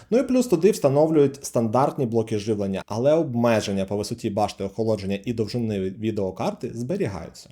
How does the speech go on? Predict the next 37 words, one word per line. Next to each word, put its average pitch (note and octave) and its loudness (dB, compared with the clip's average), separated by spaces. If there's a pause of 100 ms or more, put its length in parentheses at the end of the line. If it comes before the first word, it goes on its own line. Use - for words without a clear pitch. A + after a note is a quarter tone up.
(140)
Mid D#4 6
Tower — G2+ 8 (180)
мій A#2 4
особистий C3 4
вибір. G2 -2
Ось F3+ 4
приклад E3 0
Cougar D3 2
Uniface. A#2+ -2
Так, - 0
це B2 0
мій F3 4
з - -2
Р A2 2
Г A2 -2
Б, E3+ 4
він A#2 0
якраз A#2 4
Mid G#2 -2 (140)
Tower. F3 4 (380)
Як A#2+ 0
на E3 0
мене, G#3 4
це E3 0
дуже D#3+ 4
безпроблемний C#3 4
і C#3 0
безпрограшний A2 -2
варіант. G2 -4
Сюди B2 -2
і D#3 0
охолодження C#3+ 4
все A#2 0
сто A#2 -4
сорока A2+ 0
міліметрове A2+ 2
влазить, G#2 0